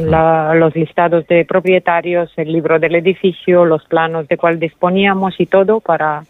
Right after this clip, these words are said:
Speaker 1: Mm.
Speaker 2: Para poder hacer tu, su trabajo.
Speaker 1: ¿Os han ofrecido, eh,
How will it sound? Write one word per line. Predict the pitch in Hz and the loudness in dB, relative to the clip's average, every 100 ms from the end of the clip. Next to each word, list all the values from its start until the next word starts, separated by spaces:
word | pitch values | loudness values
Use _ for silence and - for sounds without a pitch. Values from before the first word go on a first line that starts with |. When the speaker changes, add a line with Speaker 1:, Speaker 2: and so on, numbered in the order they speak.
| _ _ _ _ - - - - - _ _ - | _ _ _ _ -20 -20 -20 -20 -20 _ _ -8
Speaker 1:
Mm. | 80 71 - - - - - - | -6 -6 -12 -20 -16 -14 -14 -4
Speaker 2:
Para | 180 170 | -2 0
poder | 165 165 165 | 0 0 0
hacer | 151 160 | -2 -4
tu, | 143 151 - - | -4 -6 -6 -6
su | 160 | -2
trabajo. | 151 147 143 156 131 - | 0 0 -4 -10 -12 -10
Speaker 1:
¿Os | 131 - - 113 | -8 -4 -4 0
han | 131 | 2
ofrecido, | 131 147 160 151 147 143 139 - | 2 0 2 2 4 2 0 0
eh, | 123 117 110 104 104 98 | 2 4 4 4 4 0